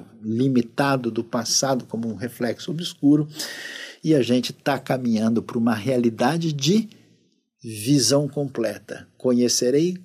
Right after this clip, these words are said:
como sou conhecido", né? Como é que eu desembaço meu espelho pra olhar pra mim de uma maneira promissora até que eu vá nesse caminho quando essa visão vai ser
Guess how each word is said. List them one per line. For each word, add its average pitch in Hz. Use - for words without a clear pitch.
como 131
sou 139
conhecido", 110
né? 123
Como 151
é 165
que 160
eu 143
desembaço 127
meu 117
espelho 165
pra 151
olhar 139
pra 160
mim 156
de 110
uma 120
maneira 120
promissora 143
até 127
que 131
eu 127
vá 107
nesse 175
caminho 143
quando 139
essa 131
visão 120
vai 123
ser 135